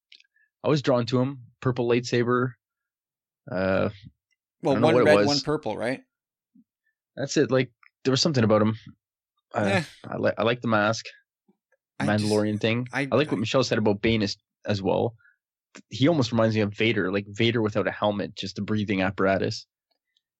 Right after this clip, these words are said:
Speaker 2: Uh, yeah, that's, well, that's some of the things. Like, I think there's,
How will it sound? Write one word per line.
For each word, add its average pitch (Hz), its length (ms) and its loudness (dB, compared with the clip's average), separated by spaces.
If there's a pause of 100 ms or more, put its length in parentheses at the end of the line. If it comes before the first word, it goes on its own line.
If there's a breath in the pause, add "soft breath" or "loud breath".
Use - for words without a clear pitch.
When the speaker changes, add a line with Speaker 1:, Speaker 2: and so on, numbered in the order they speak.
(1200)
Speaker 2:
Uh, 147 280 -12 (380)
yeah, 147 420 -2
that's, 175 240 -4
well, 156 140 -6
that's 180 160 -4
some 170 180 -2
of 160 80 -4
the 143 60 -2
things. 127 340 -4
Like, 117 140 -4
I 120 60 -4
think 139 220 -10
there's, 113 340 -12